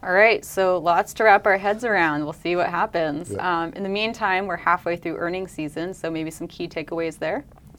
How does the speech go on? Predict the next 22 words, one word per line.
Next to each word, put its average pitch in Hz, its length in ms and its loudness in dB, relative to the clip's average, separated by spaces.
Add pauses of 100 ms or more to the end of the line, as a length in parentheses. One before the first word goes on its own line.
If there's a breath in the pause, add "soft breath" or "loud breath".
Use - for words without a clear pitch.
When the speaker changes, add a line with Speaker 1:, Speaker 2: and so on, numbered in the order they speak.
(380 loud breath)
Speaker 2:
Yeah, 139 220 10
so 147 160 6
I 147 40 6
think 156 100 -4
we're 147 100 8
about 117 260 4
two-thirds 131 440 2
of 127 80 -2
the 131 60 0
way 131 260 4
through 123 580 0
with 117 400 -2
the 123 160 0
Q 123 220 -2
four 120 240 0
reporting 120 420 0
season. 120 300 -2
It's 127 100 0
been 240 200 -4
pretty 202 180 -4
disappointing, 110 720 -4 (240)
frankly. 104 580 -6